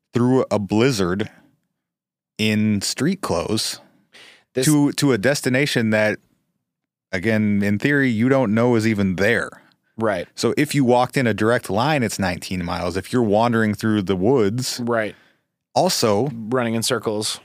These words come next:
Speaker 1: also, it was at a higher elevation. So
Speaker 2: Yes,
Speaker 1: you
Speaker 2: you're going uphill.
Speaker 1: Right, which A, makes that, that trip a lot more difficult and a lot slower,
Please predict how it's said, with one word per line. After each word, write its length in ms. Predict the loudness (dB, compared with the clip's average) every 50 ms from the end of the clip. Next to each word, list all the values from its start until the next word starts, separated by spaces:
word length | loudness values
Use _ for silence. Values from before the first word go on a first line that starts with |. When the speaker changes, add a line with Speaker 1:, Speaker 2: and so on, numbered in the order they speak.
| _ _ -4
Speaker 1:
also, 340 | -2 -2 0 0 0 2 2
it 80 | 2 2
was 140 | 2 2 2
at 120 | 2 2 2
a 80 | 0
higher 460 | 0 -2 -2 -2 0 0 0 0 0 2
elevation. 800 | 2 2 2 2 2 0 0 0 0 -2 -4 -8 -10 -16 -20 _ _ _ _ _ _ _ _ _ _ _ _ _ _ _ _ _ _ _ _ _ _ _ _ _ _
So 140 | -4 -2 0
Speaker 2:
Yes, 160 | 2 2 2 2
Speaker 1:
you 40 | 2
Speaker 2:
you're 80 | 0
going 160 | 0 0 0 -2
uphill. 540 | -2 -2 -2 -2 -2 -2 -4 -8 -14 -16 -20 _ _ _ _ _ _
Speaker 1:
Right, 300 | 0 2 2 2 2 0 -2
which 280 | -2 0 0 0 -2 -2 0
A, 440 | 0 2 2 2 2 2 2 0 0 0
makes 320 | 0 0 0 -2 -2 0
that, 200 | 0 0 0 0 -4 -12 _ _ _ _ -4
that 180 | -4 -4 -4 -2
trip 280 | -2 -2 0 0 0
a 40 | -2
lot 320 | 0 0 0 0 0 0
more 180 | 0 -2 0 0
difficult 480 | 0 -2 -4 -4 -4 -2 -2 -2 -2 -2
and 160 | -2 -2 0
a 60 | 0
lot 260 | 2 2 2 2 0 -2
slower, 540 | -4 -2 0 0 0 0 0 0 -2 -4